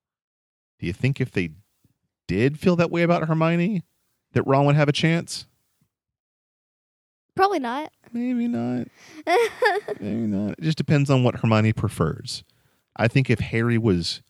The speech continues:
Speaker 1: romantically interested in Hermione, Hermione might notice that. I'm not sure. It's, you know, something we'll probably never know. Uh,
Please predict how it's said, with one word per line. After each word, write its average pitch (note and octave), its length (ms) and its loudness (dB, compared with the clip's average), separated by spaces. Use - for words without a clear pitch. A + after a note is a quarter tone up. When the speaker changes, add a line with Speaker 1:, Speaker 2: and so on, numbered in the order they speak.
Speaker 1:
romantically G2 680 0
interested F2+ 360 -2
in E2 120 0
Hermione, E2 580 -2
Hermione G2 340 2
might E2 220 0
notice D#2 380 -4
that. D2 280 -6
I'm G2 60 0
not G2 160 2
sure. - 260 -4
It's, - 320 -6
you C3 100 2
know, - 200 -4
something G2+ 260 2
we'll F2+ 100 4
probably E2+ 220 0
never D#2+ 200 -4
know. - 220 -12
Uh, F2 480 2